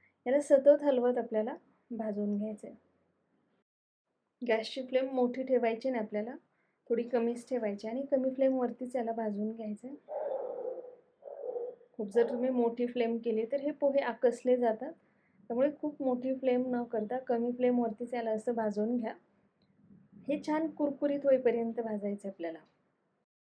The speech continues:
अशा पद्धतीने आता हे चांगलं भाजलं गेलेलं आहे, बघू शकता. भाजलं गेलं हे व्यवस्थित, की असं त्याचा चुरा होतो हाताने थोडंसं त्याला प्रेस केलं की. आता हे आपण बाजूला ठेवूया आणि कढईमध्ये थोडंसं तेल घेतलेलं आहे. तेल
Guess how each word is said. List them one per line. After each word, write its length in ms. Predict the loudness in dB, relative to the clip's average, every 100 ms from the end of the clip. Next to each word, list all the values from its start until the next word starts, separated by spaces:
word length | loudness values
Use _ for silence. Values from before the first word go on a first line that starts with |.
| _ _ -20 -18 -16 -18 -18 -8
अशा 220 | -4 -2
पद्धतीने 480 | 0 2 2 2 2
आता 200 | 0 -2
हे 200 | -2 -2
चांगलं 320 | -2 0 0 0
भाजलं 400 | 0 0 0 2
गेलेलं 300 | 0 0 -4
आहे, 100 | -4
बघू 200 | -6 -8
शकता. 340 | -12 -16 -20 -20 -20 -20 -20 _ _ _ _ _ _ _
भाजलं 360 | -6 -2 4 6
गेलं 160 | 6 4
हे 140 | 2
व्यवस्थित, 460 | 4 4 2 -2 -10 -2
की 60 |
असं 200 | -2 0 -4 -4 _ -10
त्याचा 220 | -4 -4
चुरा 320 | 2 4 6
होतो 260 | 4 2 0
हाताने 380 | -4 -2 -4 -2
थोडंसं 320 | -2 -2 -2
त्याला 280 | -6 -4 -6 -10 _ _ _ _ _ -2
प्रेस 260 | -2 -2
केलं 260 | 0 2 2
की. 200 | -2 -10 -14 _ _ -20 _
आता 140 | -6 2
हे 80 | 2
आपण 340 | 4 2 4
बाजूला 420 | 4 4 4 2
ठेवूया 380 | 2 0 0 -4 -8 -6
आणि 100 | -6
कढईमध्ये 580 | 6 8 10 8 4 2
थोडंसं 380 | 2 0 0 -2
तेल 320 | 0 2 2
घेतलेलं 380 | 0 -4 -6 -6
आहे. 140 | -2 4
तेल 220 | 4